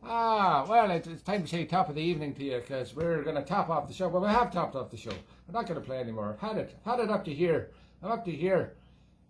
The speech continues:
The, uh, teeth are swimming in the back of my throat. When they're swimming in the Guinness, I've drunk so much Guinness today. And it's, poop, it's time for Betty Boys for me. I'm not going out in the pub. No, no, I would never go out after nine o'clock.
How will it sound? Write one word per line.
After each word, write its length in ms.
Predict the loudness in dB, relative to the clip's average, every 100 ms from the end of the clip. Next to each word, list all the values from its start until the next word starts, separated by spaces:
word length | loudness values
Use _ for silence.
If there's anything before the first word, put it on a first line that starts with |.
| -16
The, 340 | -8 -4 -2
uh, 260 | 0 0 -2
teeth 260 | 0 2 0
are 80 |
swimming 420 | -4 -4 -2 0 -2
in 120 | -4
the 60 |
back 340 | -4 -2 -2 -2
of 380 | -2 -2 -2 -4
my 60 |
throat. 360 | -6 -2 -2 -2
When 140 | -4
they're 100 | -4
swimming 320 | -6 -4 -2 -2
in 100 | -2
the 60 |
Guinness, 340 | -2 0 -2 -4
I've 80 |
drunk 200 | -4 -4 -4
so 60 |
much 220 | -8 -8
Guinness 260 | -4 -4 -4
today. 360 | -6 -4 -6 -6 -20 -20 -20 -6
And 240 | -4 -2
it's, 120 | -4
poop, 240 | 0 0 -2
it's 160 | -6
time 180 | -2 -2
for 140 | -2 0
Betty 220 | 0 2
Boys 360 | 2 2 -2
for 140 | -6 -6
me. 360 | -4 -2 0
I'm 260 | 2 2 2
not 280 | 2 0 0
going 240 | -4 -2
out 240 | -4 -6 -6
in 120 | -10
the 60 |
pub. 280 | -10 -12 -6
No, 260 | 0 2 4
no, 200 | 2 2
I 140 | 0
would 120 | -2
never 220 | -6 -6 -6
go 180 | -4
out 220 | -4 -4 -6
after 340 | -8 -8 -10
nine 320 | -6 -6 -6
o'clock. 440 | -8 -8 -6 -6